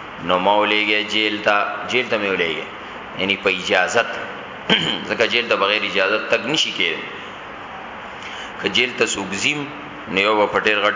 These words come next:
اجازت ځي، او چې ځي، نو باقاعده ورله بار. اوس هم د جیل په ګیټ کې سټمپ په دې لاس ووهي، نو دنه ولېږي. چې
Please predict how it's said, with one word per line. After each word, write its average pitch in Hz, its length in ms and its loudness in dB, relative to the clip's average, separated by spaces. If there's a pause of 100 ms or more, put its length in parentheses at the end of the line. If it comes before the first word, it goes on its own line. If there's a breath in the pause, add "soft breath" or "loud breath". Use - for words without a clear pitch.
(120)
اجازت 92 420 2
ځي، - 180 -6 (420)
او 92 140 4
چې 95 160 -2 (120)
ځي، 135 160 0 (640)
نو 90 120 0
باقاعده 98 520 4
ورله 101 320 2
بار. 104 300 4 (760)
اوس 110 220 4
هم 107 100 2 (680)
د 92 40 4 (140)
جیل 123 440 0 (120)
په 98 80 4
ګیټ 107 340 2 (120)
کې 85 120 -2 (300)
سټمپ 117 460 0 (100)
په 104 80 2
دې 98 140 2
لاس 110 340 2
ووهي، 156 260 2 (500)
نو 98 80 -2
دنه 107 360 0
ولېږي. 90 440 -2 (1000)
چې - 80 -6